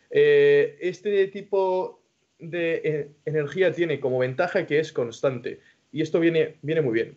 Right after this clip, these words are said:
porque tú sabes exactamente cuánto va a subir el agua cada día, qué cantidad de energía vas a tener. Es muy fácil de predecir. Como desventaja, como todas las energías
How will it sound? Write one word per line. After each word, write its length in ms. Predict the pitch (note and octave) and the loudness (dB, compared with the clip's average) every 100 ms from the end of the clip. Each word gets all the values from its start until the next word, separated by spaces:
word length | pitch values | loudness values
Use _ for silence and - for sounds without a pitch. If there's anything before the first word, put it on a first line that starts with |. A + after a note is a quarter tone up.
| - | -10
porque 200 | C3 C3 | -6 -4
tú 100 | D3 | 2
sabes 260 | E3 E3 D3 | 2 2 0
exactamente 480 | D#3 D#3 D#3 D#3+ | -4 0 0 -2
cuánto 320 | - D#3 D3 C#3 | 0 0 2 0
va 80 | |
a 40 | C3 | 0
subir 280 | C3 C3 - | -6 -8 -6
el 100 | C3 | -4
agua 220 | C3+ B2+ | -2 -2
cada 180 | C#3 C3 | 0 0
día, 220 | C#3+ D#3 | 2 0
qué 100 | D#3 | 0
cantidad 320 | D3 C3 C#3 | -6 -2 -2
de 60 | C3+ | -2
energía 520 | C3 A#2 C#3 D3 D3+ _ _ | -4 -4 -2 -2 -4 _ _
vas 500 | C3 C3+ C3+ B2 - C3 | -6 -4 -2 -6 -12 -12
a 80 | B2 | -8
tener. 300 | A2+ G2 - _ - | -8 -8 -18 _ -2
Es 160 | C3+ | -2
muy 160 | B2+ C3+ | 0 -2
fácil 460 | C#3 C3+ B2+ - - - | 0 -2 -4 -10 -16 -12
de 140 | B2 | -2
predecir. 360 | A#2 - A#2+ - | -2 -2 -6 -2
Como 240 | C#3 C#3 | 0 0
desventaja, 640 | C3 C3 B2 D#3+ D#3+ E3+ C#3 | -2 -2 -2 -2 0 -4 -4
como 180 | A2+ | -8
todas 140 | A2 C3 | -4 -4
las 140 | B2 | -4
energías 640 | B2+ A#2 C#3 B2+ B2+ B2 | -8 -4 0 2 0 -2